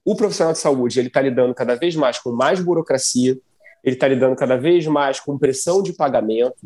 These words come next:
com, com, é, co-, é, controle, por assim dizer, da prescrição dele, e essa discussão aqui no Brasil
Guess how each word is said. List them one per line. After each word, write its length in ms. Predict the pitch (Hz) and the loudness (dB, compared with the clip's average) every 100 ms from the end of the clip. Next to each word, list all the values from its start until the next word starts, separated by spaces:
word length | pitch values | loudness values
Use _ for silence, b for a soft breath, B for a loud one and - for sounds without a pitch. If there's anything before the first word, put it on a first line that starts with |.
| - | -2
com, 240 | 143 135 | 0 0
com, 440 | 131 139 131 127 120 B - | 0 0 2 2 -2 B -4
é, 260 | 117 113 113 | 0 2 0
co-, 300 | - 135 110 | 0 0 2
é, 280 | 110 104 123 | 2 2 2
controle, 680 | 147 139 - 170 185 190 165 | 0 0 -2 0 2 0 -4
por 160 | 156 | -4
assim 240 | 143 - 143 | -4 -2 0
dizer, 420 | 135 117 131 123 | 0 0 0 2
da 200 | 135 185 | 4 2
prescrição 680 | 175 156 - 135 - 123 | 0 -4 -4 -2 0 0
dele, 300 | 110 135 160 | 0 0 2
e 80 | 131 | 2
essa 220 | 135 - | 2 2
discussão 440 | 131 - - 131 127 B B | -2 -2 2 4 2 B B
aqui 220 | - - | -4 -2
no 80 | 135 | 0
Brasil 560 | 127 120 120 131 127 | 2 2 0 0 0